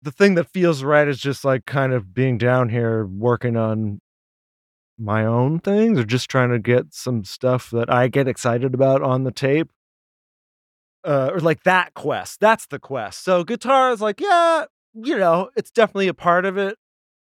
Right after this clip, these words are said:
ideally, or I'll do, you know, I'll put all the solos on guitar. <laughs>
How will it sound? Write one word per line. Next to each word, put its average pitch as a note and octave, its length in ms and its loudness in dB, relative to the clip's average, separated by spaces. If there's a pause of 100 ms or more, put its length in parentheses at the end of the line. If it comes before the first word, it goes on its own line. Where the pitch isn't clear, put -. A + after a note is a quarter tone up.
(140)
ideally, E3+ 840 -2
or D#3 440 0
I'll E3+ 160 2
do, F3+ 380 -2
you F#3+ 120 -2
know, C3 80 -4
I'll C#3 80 -6
put A3 300 -4 (260)
all C#4 160 6
the A3 60 -4
solos G3 440 2
on C3 120 -2
guitar. D3+ 440 -4
<laughs> A4+ 60 -2